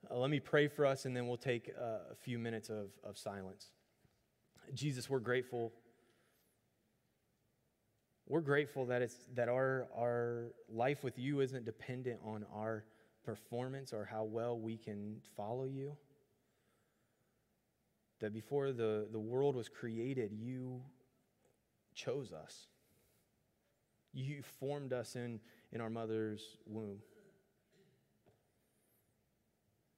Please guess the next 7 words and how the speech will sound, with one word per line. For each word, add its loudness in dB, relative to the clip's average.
In -4
these -2
next 0
few -2
moments, -2
as -8
we -4